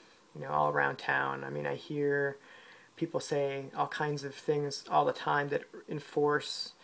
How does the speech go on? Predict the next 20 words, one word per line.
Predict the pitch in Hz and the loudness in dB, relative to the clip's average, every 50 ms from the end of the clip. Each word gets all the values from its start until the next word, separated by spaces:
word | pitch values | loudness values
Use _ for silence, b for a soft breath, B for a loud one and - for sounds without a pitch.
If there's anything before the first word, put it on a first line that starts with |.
| B B B B B - | B B B B B -4
this, | 147 143 139 139 - - - | -2 0 0 0 0 -4 -2
uh, | 175 143 135 131 131 131 131 131 135 135 135 139 | -2 -2 0 0 0 0 -2 -2 -4 -6 -4 2
wrong | 143 147 156 185 190 175 156 151 | 8 12 12 12 12 12 10 8
notion | 147 151 170 185 - - 139 135 135 139 | 6 6 4 4 4 0 -2 -2 0 2
that, | 139 143 143 139 - - - - - | 4 4 4 4 0 -2 -2 -4 -4
that | - 147 143 | -2 0 0
we | 147 143 | 2 4
don't | 143 151 151 - - | 4 4 4 2 0
need | 147 143 160 160 | -2 -4 -2 -2
sleep, | - - 147 143 - - - | -2 -2 -2 -4 -4 -6 -8
that | 139 127 | -10 -8
sleep | - - - - - | -8 -8 -8 -8 -8
is | - - | -8 -8
unimportant | - - - - - - 147 - - - - - - 135 | -8 -8 -8 -6 -4 -2 -2 -2 -2 -4 -8 -10 -10 -8
or | 127 131 123 | -8 -8 -8
it's | 123 - | -10 -10
unrelated | - 175 160 151 147 147 139 135 131 139 139 135 135 - | -4 -2 -2 0 0 -2 -2 -2 -2 -2 -2 -4 -4 -6
to | - 127 | -8 -8
our | 127 123 123 123 127 123 123 131 | -8 -8 -10 -10 -10 -10 -6 -4
health. | - 151 156 147 - - | -2 -2 -2 -4 -8 -12